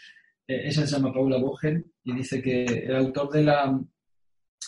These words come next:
el autor del, del guión, digamos, es el dramaturgo, el autor de la obra es el equipo artístico,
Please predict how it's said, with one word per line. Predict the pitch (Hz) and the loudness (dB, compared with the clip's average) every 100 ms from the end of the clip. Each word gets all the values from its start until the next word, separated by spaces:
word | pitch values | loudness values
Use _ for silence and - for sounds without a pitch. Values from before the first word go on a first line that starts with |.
| - - - | -18 -20 -4
el | 123 | 0
autor | 127 127 135 | 0 2 0
del, | 143 139 135 127 | 2 2 2 2
del | 123 | 2
guión, | 120 135 156 156 | 4 6 6 4
digamos, | 139 147 165 | 2 4 4
es | 165 | 2
el | 120 | -2
dramaturgo, | 113 113 110 110 104 110 | -2 -4 -4 -8 -8 -8
el | 110 | -10
autor | 117 143 147 | -8 -4 0
de | 147 | 2
la | 123 131 | 2 6
obra | 165 160 180 | 6 8 4
es | 180 - | 2 -2
el | 120 | -2
equipo | 117 127 117 | -4 -6 -8
artístico, | - 117 113 - 117 127 - | -8 -10 -8 -10 -10 -10 -12